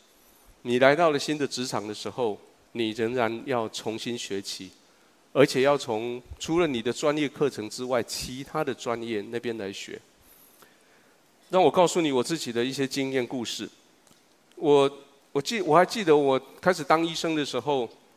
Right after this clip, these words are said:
我从我的身边，我的那些学姐学长他们身上，我学了好多东西。为什么会，为什么必须跟他们学呢？呃，我医学院毕业以后，并没有马上进入医学领域的工作。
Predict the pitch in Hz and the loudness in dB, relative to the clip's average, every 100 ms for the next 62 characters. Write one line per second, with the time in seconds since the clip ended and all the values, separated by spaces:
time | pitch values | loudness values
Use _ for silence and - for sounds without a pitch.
0 | - 139 131 139 143 156 156 151 127 127 | -4 -2 2 2 2 -2 -4 -4 -2 -2
1 | - 151 147 151 151 156 156 143 135 127 | 0 0 2 2 2 -4 -8 -10 -2 0
2 | 147 139 143 143 139 - 135 131 113 127 | 0 -2 0 0 0 -2 -2 -2 -4 -4
3 | 127 117 117 127 120 127 127 131 113 - | -2 -2 -2 -4 -4 -4 -4 -4 -6 -12
4 | - - _ - 131 - 139 139 107 110 | -20 -20 _ -4 -4 0 2 2 2 -2
5 | 117 113 113 - 101 - _ _ - 185 | -4 -4 -6 -10 -14 -16 _ _ 0 0
6 | 147 127 156 180 175 143 170 - 170 160 | 0 -2 2 2 4 2 0 -8 0 0
7 | 151 143 - 120 113 110 - - - _ | 0 -4 -6 -8 -8 -10 -16 -20 -20 _
8 | 151 131 131 - - - 156 165 254 - | 4 6 6 0 -10 -6 0 2 2 4
9 | 175 190 - 196 170 156 110 107 160 139 | 4 4 0 2 4 4 0 0 2 2
10 | 196 156 143 139 107 107 147 135 123 113 | -2 0 0 2 0 0 -2 -2 -4 -6
11 | 151 139 143 123 143 135 117 107 110 113 | -4 -4 -4 -6 -6 -6 -4 -2 -2 -4
12 | 104 123 120 - 117 117 117 | -6 -4 -6 -4 -6 -6 -6